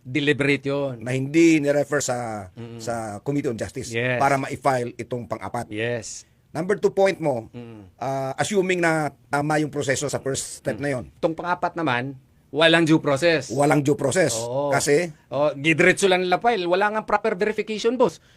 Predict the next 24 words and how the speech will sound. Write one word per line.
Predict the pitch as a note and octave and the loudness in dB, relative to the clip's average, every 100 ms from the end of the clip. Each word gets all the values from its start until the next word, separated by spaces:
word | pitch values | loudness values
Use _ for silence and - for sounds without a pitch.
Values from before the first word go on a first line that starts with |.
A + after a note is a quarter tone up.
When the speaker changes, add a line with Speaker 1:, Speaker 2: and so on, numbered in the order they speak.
| - | 0
Speaker 1:
Ni-, | A3+ | 0
hindi | B3+ D4 | 2 0
nga | D#4 | 0
nila | E4 | 0
nabasa. | D#4+ D#4+ D#4+ C#4+ | 2 2 4 2
Diretso | A3+ F#3+ G3+ A#3 | 2 2 2 0
lang | C4 | 0
nila. | C4 D#3+ | -2 0
Blitzkrieg. | G3+ C#4 - C4+ B3+ D#3+ - _ _ | 0 -2 -6 -6 -6 -8 -14 _ _
Blitzkrieg. | C#3+ A#3 - - B3 E3+ | -8 -6 -6 -6 -6 -6
Di | C#3+ F3+ | -8 2
ba, | C4 | 6
Speaker 2:
Merong | C4 G3 | 6 4
Speaker 1:
filing? | G3+ | 2
Speaker 2:
nagsasabi | A3 G#3 F#3 F3 F3+ | 2 4 4 4 2
na | E3+ D#3 | 2 2
Speaker 1:
Ah. | C3+ | 4
Speaker 2:
dapat | D#3 D#3+ C#3 | 4 2 2
daw | D3+ | 2
sa | D3 | 2
ganitong, | D3 C#3+ C3+ D3 C#3+ C3 | 2 0 0 -2 -2 -4
uh, | B2+ | -4
impeachment | C3+ A#2 C#3 - C3 C3 | -4 -6 -6 -6 -6 -6
proceeding, | A#2 G#2+ A#2+ G2+ F#2 D2 C#2 | -6 -4 -4 -4 -6 -10 -16